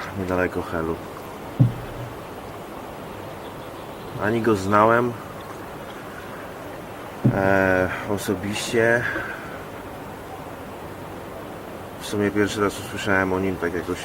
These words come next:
niedługo przed, e, Jester Challenge. Ale obserwując, e, obserwując to, co, to, co o nim pisano i to, co on sam pisał i, i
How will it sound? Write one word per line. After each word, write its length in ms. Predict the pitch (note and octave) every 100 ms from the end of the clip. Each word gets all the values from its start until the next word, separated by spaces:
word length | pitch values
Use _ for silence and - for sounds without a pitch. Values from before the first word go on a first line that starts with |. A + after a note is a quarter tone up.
| -
niedługo 440 | F#2 E2+ G2 F#2+
przed, 240 | - F#2+
e, 1300 | - - F2 D#2+ D#2+ D#2 - - - - - - F#2+ F#2+
Jester 260 | F#2+ F2
Challenge. 400 | D#2+ D#2+ D#2+ E2+ - - - - - - - - - - - -
Ale 140 | A2 A2
obserwując, 880 | G#2 B2 A2+ C3+ C3+ A#2+ - - A2+ G#2+ G#2 G2 - - - - - - - - - - F#2+
e, 40 |
obserwując 760 | F#2+ - G#2+ A2 A#2+ A2 G2+ -
to, 180 | A2
co, 420 | G#2 - G#2+ F#2+ F2+ - - - - - - - B2 - - - - - - - -
to, 80 | G#2+
co 300 | A2 A2 G#2
o 60 |
nim 180 | G#2+ G#2+
pisano 580 | G2+ G2 - A2 A2+ G#2
i 100 | G2
to, 140 | F#2+
co 200 | F2+ G2+
on 80 | F2+
sam 220 | E2+ F#2+
pisał 500 | F#2 G2+ - F#2 F2
i, 40 | E2+
i 260 | D2+ C#2